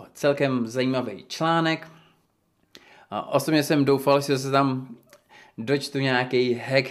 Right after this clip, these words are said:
který mi dlouho unikal, a něco, co by jako opravdu postavilo na hlavu všechno, co, co jsem pro SaaS kampaně dělal.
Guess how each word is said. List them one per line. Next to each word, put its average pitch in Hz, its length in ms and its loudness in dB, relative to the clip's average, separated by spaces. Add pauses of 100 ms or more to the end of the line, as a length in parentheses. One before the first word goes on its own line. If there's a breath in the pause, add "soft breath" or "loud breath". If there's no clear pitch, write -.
(120)
který 123 360 2
mi 123 180 0
dlouho 123 380 0
unikal, 123 640 -2 (380 loud breath)
a 117 120 -6
něco, 120 640 -4 (200)
co 123 140 -2
by 120 200 0
jako 113 240 0
opravdu 120 640 0 (840 loud breath)
postavilo 135 640 4
na 127 220 2
hlavu 131 300 2
všechno, 127 360 0
co, 117 280 -6 (200)
co 131 140 -2
jsem 123 260 -2
pro 120 300 0
SaaS - 580 0 (720 soft breath)
kampaně 117 500 -2
dělal. 143 460 4